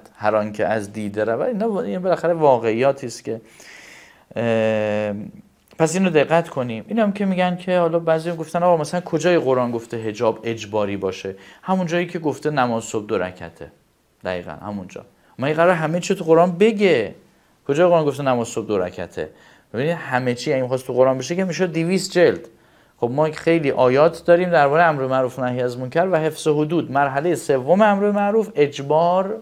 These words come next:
و توسل به زور و جبر است برای اجرای احکام الهی، یعنی قانون، یعنی زور، یعنی کسی که با اشاره و تذکر و لطایف الحیل و کار فرهنگی و اینا دوزاریش نمیفته،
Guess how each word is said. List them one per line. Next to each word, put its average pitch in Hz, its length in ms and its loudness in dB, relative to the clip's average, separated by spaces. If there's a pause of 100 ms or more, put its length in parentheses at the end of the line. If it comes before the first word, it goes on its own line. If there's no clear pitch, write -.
(120)
و 135 80 -2
توسل 131 540 -2
به 160 120 0
زور 127 220 -4
و 120 60 -2
جبر 139 360 2
است 127 500 -2 (240)
برای 123 220 4
اجرای 113 280 -2
احکام 110 340 -4
الهی، 113 460 -4 (760)
یعنی 135 180 0
قانون، 120 540 2 (340)
یعنی 123 220 -2
زور، 120 360 -4 (240)
یعنی 147 140 0
کسی 160 260 -4
که 143 100 -2
با 127 140 4
اشاره 127 400 2
و 160 120 4
تذکر 117 480 -4
و 156 140 4
لطایف 120 500 0
الحیل 123 320 0
و 143 60 4
کار 123 200 2
فرهنگی 117 500 -2
و - 20 0
اینا 135 160 -2
دوزاریش 120 520 -4
نمیفته، 139 560 -2